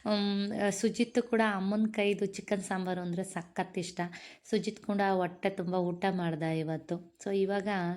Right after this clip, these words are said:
ಸುಜಿತ್ಗೆ, ಹ್ಮ್, ಯಾ-, ಅಜ್ಜಿ ಅಂದರೆ ನೋಡಿ, ಇಲ್ಲಿ ಅಜ್ಜಿ ಅಂದರೆ ನಮ್ಮಮ್ಮ ಅಲ್ಲ, ನಮ್ಮಮ್ಮರ ಚಿಕ್ಕಮ್ಮ ಇಲ್ಲಿದ್ದಾರೆ ನೋಡಿ, ಇವ್ರನ್ನೇ ಅವತ್ತು ಬಾರೆ ತೋಟದಿಂದ ನಾವು ಕರ್ಕೊಂಬಂದಿದ್ದು. ನಮ್ಮ ಅಜ್ಜಿ ಕಂಡ್ರೆ ನಮ್ಗೆ ತುಂಬ ಇಷ್ಟ.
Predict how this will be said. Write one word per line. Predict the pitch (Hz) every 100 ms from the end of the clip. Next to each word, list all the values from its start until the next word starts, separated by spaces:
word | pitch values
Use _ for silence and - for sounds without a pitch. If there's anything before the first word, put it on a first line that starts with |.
| 180 -
ಸುಜಿತ್ಗೆ, | 185 196 202 - 190 175 175 - - -
ಹ್ಮ್, | 196 180 180 175 180
ಯಾ-, | 196 185 175 175 -
ಅಜ್ಜಿ | 196 196 175 165 269 277
ಅಂದರೆ | 240 240 254 208 190
ನೋಡಿ, | 202 190
ಇಲ್ಲಿ | 190 180 175 165 175 - 165
ಅಜ್ಜಿ | 175 180 247
ಅಂದರೆ | 240 240
ನಮ್ಮಮ್ಮ | 233 185 185 202
ಅಲ್ಲ, | 180 165 - _
ನಮ್ಮಮ್ಮರ | 180 180 175 190 208 214 208 202 247
ಚಿಕ್ಕಮ್ಮ | - - 208 196
ಇಲ್ಲಿದ್ದಾರೆ | 175 180 180 196
ನೋಡಿ, | 196 180 160 - - - -
ಇವ್ರನ್ನೇ | 233 262 269
ಅವತ್ತು | 233 190 180
ಬಾರೆ | 180 180
ತೋಟದಿಂದ | 190 202 - 190 175
ನಾವು | 165 160
ಕರ್ಕೊಂಬಂದಿದ್ದು. | 175 170 170 170 160 156 160 190 208
ನಮ್ಮ | 185 185
ಅಜ್ಜಿ | 170 170
ಕಂಡ್ರೆ | 208 214 214
ನಮ್ಗೆ | 196 175 165
ತುಂಬ | 165 165
ಇಷ್ಟ. | 185 185 -